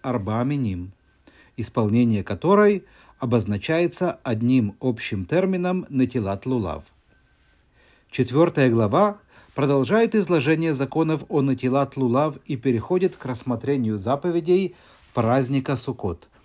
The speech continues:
исполнявшимся только в храме, обрамление жертвенника ветвями аравы и возлияние на него воды. Пятая глава описывает веселье, сопровождавшее возлияние воды на храмовый жертвенник —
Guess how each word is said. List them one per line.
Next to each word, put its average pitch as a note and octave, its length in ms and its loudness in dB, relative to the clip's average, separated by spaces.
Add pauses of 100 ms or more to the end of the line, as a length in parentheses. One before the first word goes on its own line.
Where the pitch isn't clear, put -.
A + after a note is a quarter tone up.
(220)
исполнявшимся C#3 1000 -2
только C3+ 360 0
в - 80 -8
храме, F#2 560 -4 (300)
обрамление A2+ 680 2
жертвенника A2 600 -4
ветвями G#2 500 -4
аравы F#2+ 580 -2 (300)
и E3 120 0
возлияние C#3 840 2
на E3+ 140 -4
него B2+ 320 2
воды. F#2+ 420 -4 (1080)
Пятая A#2 400 0
глава G2+ 420 2
описывает D#3+ 720 -2
веселье, D#3 760 2 (300)
сопровождавшее C#3+ 1300 0
возлияние B2+ 680 2
воды A#2 400 0
на B2+ 140 -2
храмовый B2 540 0
жертвенник — G2 680 -4